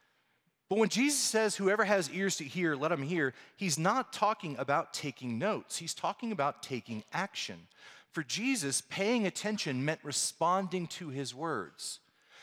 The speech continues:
So if you went back and you said, "Hey, let me tell you everything Jesus said," but you didn't do anything with that, Jesus would say, "Actually, you, you didn't listen."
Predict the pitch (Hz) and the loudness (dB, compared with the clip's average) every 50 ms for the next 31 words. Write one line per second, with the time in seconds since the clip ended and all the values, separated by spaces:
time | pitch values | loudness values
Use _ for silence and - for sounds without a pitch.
0 | - - _ - - 214 208 202 196 180 - - 226 277 285 311 269 - - 233 | -20 -20 _ 0 2 4 6 6 6 4 2 2 2 4 6 6 4 6 4 4
1 | 233 233 226 - 190 170 180 208 220 - - 196 180 147 139 220 214 160 123 - | 4 4 2 0 0 0 2 0 0 0 2 2 2 2 2 2 2 2 -2 -4
2 | - - 156 190 233 254 - - 220 202 175 156 170 185 180 175 156 - 156 175 | -10 -4 0 2 2 2 2 2 2 2 4 2 2 2 0 0 -2 -4 -6 -8
3 | 170 143 147 131 - - 170 160 143 117 98 - - _ _ _ - _ _ _ | -6 -6 -6 -4 -4 -4 0 0 0 0 0 -2 -8 _ _ _ -20 _ _ _
4 | _ - - 185 - - 180 190 202 196 233 214 196 156 - - 170 208 247 262 | _ -2 0 2 2 2 0 -2 0 0 2 2 2 0 0 -2 0 2 2 4
5 | 262 226 202 160 127 - 151 131 117 120 127 120 - - 123 117 123 139 - _ | 4 2 2 0 -2 -2 -2 -2 0 -2 -2 -4 -2 -2 0 0 0 -2 -4 _
6 | - - - - _ _ - - - 196 240 233 226 202 - 190 165 - - 165 | -16 -20 -20 -20 _ _ -8 -4 0 0 0 0 0 0 -2 -2 -2 -2 0 2
7 | 147 139 160 208 - - - 240 214 - - 156 185 185 - - 165 165 180 175 | 2 2 2 0 0 -2 -4 -6 -8 -10 -8 -8 -10 -10 -8 -8 -4 -2 -2 -2
8 | 185 180 - 180 247 247 - - - 80 64 | -2 -2 -2 -2 -2 -2 -2 -4 -4 -8 -14